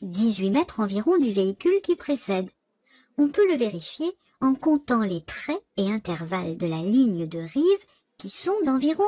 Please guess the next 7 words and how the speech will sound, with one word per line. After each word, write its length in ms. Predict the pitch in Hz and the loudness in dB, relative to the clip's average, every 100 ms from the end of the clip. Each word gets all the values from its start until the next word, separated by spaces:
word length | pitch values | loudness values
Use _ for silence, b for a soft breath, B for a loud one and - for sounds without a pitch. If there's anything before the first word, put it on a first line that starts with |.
| 427 | -2
trois 300 | - 226 392 | -8 0 2
mètres. 420 | 370 214 156 - - _ _ _ _ _ _ - | 2 0 -4 -14 -20 _ _ _ _ _ _ 2
Il 120 | 392 | 4
vous 120 | 294 | 4
faut 160 | 247 190 | 0 -2
donc 220 | 185 233 | -2 -2
ralentir 680 | - 320 208 202 160 185 | 0 0 0 -2 -8 -10